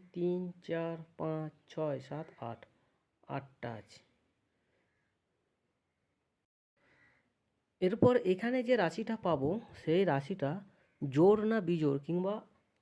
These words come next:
যুগ্ম না অযুগ্ম আগে দেখতে হবে। দেখো, এখানে যে রাশিটা পেয়েছি সেটা হচ্ছে আট। তো আট কি? আট একটা জোড় সংখ্যা। জোড় সংখ্যা কাকে বলে? যেসব সংখ্যাকে দুই দিয়ে ভাগ করা যায়।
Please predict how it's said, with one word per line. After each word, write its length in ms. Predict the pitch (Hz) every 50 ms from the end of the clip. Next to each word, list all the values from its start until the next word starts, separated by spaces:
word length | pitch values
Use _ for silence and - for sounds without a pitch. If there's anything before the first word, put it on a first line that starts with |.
| _ _ _ _ 139
যুগ্ম 400 | 135 151 160 156 165 185 185 190
না 120 | 190 208
অযুগ্ম 540 | 214 - 151 147 143 151 165 190 202 202 208 -
আগে 260 | 147 147 156 202 240 - - _ -
দেখতে 300 | 123 123 127 - - 131
হবে। 280 | 110 107 - - - - - _ _ _ _ - - _ _ _ _
দেখো, 240 | - 147 143 147 156
এখানে 380 | - 165 160 - 214 226 254 240
যে 160 | - 262 254
রাশিটা 320 | 226 208 202 - - 226
পেয়েছি 340 | 220 - 208 202 202 202 233
সেটা 220 | - 185 180 196 190
হচ্ছে 200 | 196 196 - -
আট। 340 | - - 131 120 117 - - _ _ _ _ _ _ _ _
তো 80 | - 156
আট 360 | - - 160 175 196 196 - -
কি? 180 | 254 269 302 330 - _ _ _ _ _ -
আট 240 | - 151 160 -
একটা 340 | 185 180 185 - - 254 330 - - _ _ _ _ _ _ _ - - - - _ - 147
জোড় 280 | 135 156 180 202 208 202
সংখ্যা। 480 | - 170 139 120 110 - - - - - - _ _ _ _ _ _ _
জোড় 180 | 139 147 175 180
সংখ্যা 320 | - - 202 196 208 220
কাকে 260 | 202 190 180 180 208
বলে? 280 | 202 214 220 247 285 311 - _ _ _ _ _ _ _ _ -
যেসব 340 | 139 165 170 170 214 220 220
সংখ্যাকে 480 | - - 175 180 165 180 185 180 247
দুই 240 | 214 156 147 151 156
দিয়ে 160 | 151 170 185
ভাগ 260 | 175 127 110 113 110 -
করা 240 | - 113 104 101
যায়। 160 | - - _